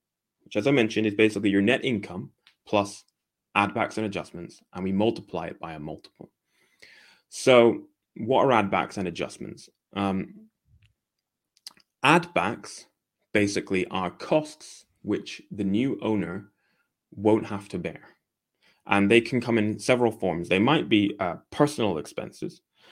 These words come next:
So, uh, your salary, maybe you're putting your internet through the business, maybe you're putting your health insurance through the business, travel, that type of thing.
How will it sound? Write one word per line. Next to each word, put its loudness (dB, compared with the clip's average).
So, 0
uh, -8
your 2
salary, -6
maybe -2
you're 2
putting 2
your 0
internet -4
through -8
the -6
business, -12
maybe -10
you're -6
putting -6
your -4
health -6
insurance -12
through -10
the -14
business, -12
travel, -4
that -8
type -18
of -20
thing. -20